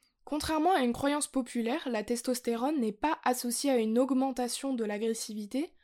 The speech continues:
sauf du coup de l'agressivité territoriale chez les animaux. Et surtout,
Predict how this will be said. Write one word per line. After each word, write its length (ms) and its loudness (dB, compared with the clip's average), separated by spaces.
sauf 320 2
du 160 0
coup 160 2
de 100 6
l'agressivité 720 0
territoriale 840 0
chez 280 0
les 140 4
animaux. 420 2
Et 100 2
surtout, 400 4